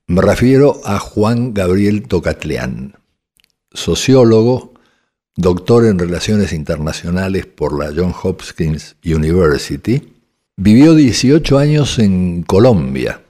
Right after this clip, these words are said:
donde fundó y dirigió el Centro de Estudios Internacionales de la Universidad de los Andes en Bogotá. Cuando regresó al país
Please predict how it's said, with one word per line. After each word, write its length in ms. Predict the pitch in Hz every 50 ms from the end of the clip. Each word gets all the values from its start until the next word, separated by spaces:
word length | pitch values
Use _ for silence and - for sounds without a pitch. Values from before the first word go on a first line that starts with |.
| _ _ _ _ _ _ _
donde 440 | - 95 90 87 92 90 90 90 85
fundó 680 | - - 92 90 90 95 98 104 117 127 139 156 156 - - -
y 200 | - 92 87 85
dirigió 640 | 85 82 82 87 85 - - - 117 117 117 123 113
el 180 | 92 90 82
Centro 480 | - - - 104 104 107 110 104 98 85
de 60 | 78
Estudios 420 | - - - 110 104 104 95 -
Internacionales 1200 | - 87 80 73 - 82 76 82 78 - - 90 90 92 98 101 104 104 107 107 92 - - - _ _ _ _ _
de 160 | 85 82 80
la 80 | 78 73
Universidad 540 | 80 80 78 80 76 78 - 92 90 92
de 100 | 92 87
los 220 | 85 76 - - 101
Andes 600 | 95 92 92 87 82 85 92 90 82 - - - _ _ _
en 380 | - 76 76 73 71 73 73 69
Bogotá. 640 | 71 69 69 76 76 - - - - - - - _
Cuando 280 | _ 90 87 87 87 87
regresó 480 | 87 95 95 95 95 90 - 135 135
al 160 | 135 135 127 -
país 560 | 139 143 147 151 165 165 - - - -